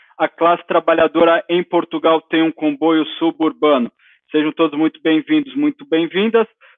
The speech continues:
Hoje, então, temos um debate, faremos um debate sobre a relação entre o marxismo,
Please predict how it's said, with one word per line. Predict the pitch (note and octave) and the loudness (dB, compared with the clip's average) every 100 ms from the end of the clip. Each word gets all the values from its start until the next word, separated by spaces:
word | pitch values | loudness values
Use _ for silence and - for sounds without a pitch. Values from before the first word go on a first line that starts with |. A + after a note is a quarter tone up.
| - | 0
Hoje, | E3+ G3+ F#3 | 2 2 0
então, | - F#3 F#3+ | -2 -2 0
temos | F#3 F#3 F3 | -4 -4 -6
um | F3 | -6
debate, | F3+ E3 - D#3+ G#3+ - - _ _ - | -2 0 2 2 2 -4 -20 _ _ -2
faremos | D#3 E3+ D#3 | 0 0 -2
um | F3 | -2
debate | F3 D#3+ E3+ F#3 | 0 0 0 -2
sobre | - F3+ | -6 -2
a | F3 | 0
relação | E3+ F#3 F3+ - F#3 | 2 0 0 -2 0
entre | F3+ E3 | 0 -2
o | |
marxismo, | D#3 D3 - - E3+ G#3 G#3 A3+ | 0 0 -2 -10 -6 -4 -4 -6